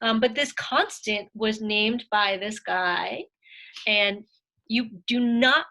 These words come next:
pronounce that Euler, you pronounce it Euler, so it kinda sounds like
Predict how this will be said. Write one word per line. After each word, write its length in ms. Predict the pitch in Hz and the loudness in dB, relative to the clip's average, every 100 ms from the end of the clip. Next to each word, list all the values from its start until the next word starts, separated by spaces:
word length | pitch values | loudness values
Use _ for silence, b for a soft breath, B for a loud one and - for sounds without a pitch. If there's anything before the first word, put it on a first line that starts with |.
| - | -8
pronounce 540 | 277 240 214 214 214 - | -2 2 2 0 -6 -4
that 220 | 202 196 - | -2 -2 -6
Euler, 800 | 190 156 185 196 208 226 269 339 403 440 440 | -16 -12 -10 -10 -8 -4 -2 -2 -6 -14 -14
you 240 | 220 226 220 | -6 -6 -6
pronounce 680 | - 208 196 190 185 - - | -6 -4 -2 -2 -4 -12 -10
it 220 | 196 185 - _ - | -6 -6 -8 _ -8
Euler, 760 | 185 190 196 214 247 285 320 330 | -4 -2 -2 -2 -2 -4 -6 -10
so 220 | - 180 | -10 -10
it 80 | 180 | -8
kinda 280 | 202 185 190 | -10 -8 -10
sounds 340 | 185 185 180 175 | -10 -10 -10 -8
like 220 | 180 180 | -8 -8